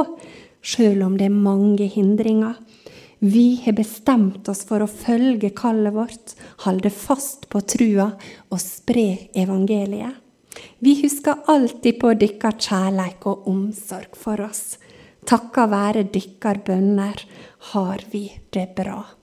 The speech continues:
Når jeg las den siste setningen der, så,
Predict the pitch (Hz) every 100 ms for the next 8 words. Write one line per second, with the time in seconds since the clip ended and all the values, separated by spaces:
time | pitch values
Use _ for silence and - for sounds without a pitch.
0 | _ _ _ _ _ _ _ _ - -
1 | _ _ _ _ _ _ _ _ _ -
2 | 208 214 214 220 233 208 - - 202 214
3 | - 254 - - 196 196 202 - 214 208
4 | 196 196 196 196 220